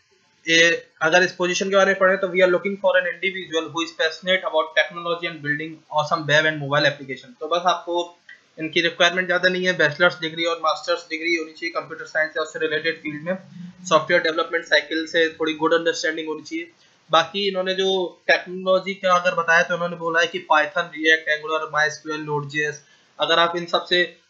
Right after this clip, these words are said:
compatible है, अगर आप इन सब के related field में काम करते हो, तो आप इस opportunity पे apply कर सकते हो। इसकी link आपको video डिस्क्रिप्शन में मिल जाएगी। Software engineer का intern है। अगर मैं, आप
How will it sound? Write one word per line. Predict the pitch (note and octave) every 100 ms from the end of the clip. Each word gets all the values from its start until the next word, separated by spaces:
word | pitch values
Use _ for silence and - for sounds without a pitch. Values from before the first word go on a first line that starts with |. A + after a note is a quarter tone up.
| _
compatible | D#3+ D3 E3+ E3 F3 F3
है, | F3
अगर | E3+ E3+
आप | E3+ E3+
इन | E3+
सब | D3 D#3+
के | F3 E3+
related | D3 D3+ D#3+ D3+ E3 -
field | E3 D#3 E3
में | D#3+
काम | D#3 D#3
करते | D3+ C#3 - F3
हो, |
तो | F3
आप | D#3+ D#3
इस | D3+ D#3+
opportunity | C#3+ C#3+ D3 C#3+ D3
पे | - C#3+
apply | C#3 C#3 C#3
कर | C#3
सकते | C3 D#3 - F#3+
हो। | G3+ - _ _ _ _ _ _ _ - F3+
इसकी | D#3 F3
link | F3 E3+ E3
आपको | D#3+ F3+
video | D#3 D#3 D#3+
डिस्क्रिप्शन | D3+ - D3 - D#3
में |
मिल | C#3+ C3+ D3
जाएगी। | E3+ F#3 G#3+ G#3+ _ _ -
Software | - D#3+ D#3 F3
engineer | E3 E3 E3 E3
का | D#3+ D3+
intern | C#3+ C#3+ D#3+ F3+
है। | F#3+
अगर | F3 E3 D#3+
मैं, | E3
आप | D#3 D3+